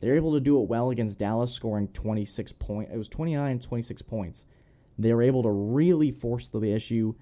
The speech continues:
Mac Jones, as usual, played well. He's been one of the better rookie Q Bs. We're gonna talk about the other one that will challenge him after we take a break, but we're gonna continue about this.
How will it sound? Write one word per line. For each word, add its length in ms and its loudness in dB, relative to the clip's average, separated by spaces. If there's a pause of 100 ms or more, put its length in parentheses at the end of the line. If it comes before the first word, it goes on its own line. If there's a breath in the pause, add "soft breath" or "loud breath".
(160 soft breath)
Mac 180 0
Jones, 480 2
as 240 -4
usual, 320 0
played 260 -2
well. 380 0 (440 soft breath)
He's 180 -2
been 160 2
one 120 2
of 60 0
the 80 0
better 180 0
rookie 240 -4
Q 220 -2
Bs. 400 4
We're 80 -4
gonna 140 -2
talk 220 -2
about 160 -4
the 120 0
other 160 4
one 160 2
that 140 -2
will 80 -6
challenge 420 2
him 280 2 (840 soft breath)
after 280 0
we 100 -2
take 140 0
a 40 -6
break, 340 -2
but 80 -6
we're 80 -8
gonna 120 -8
continue 280 -6
about 200 -10
this. 300 -10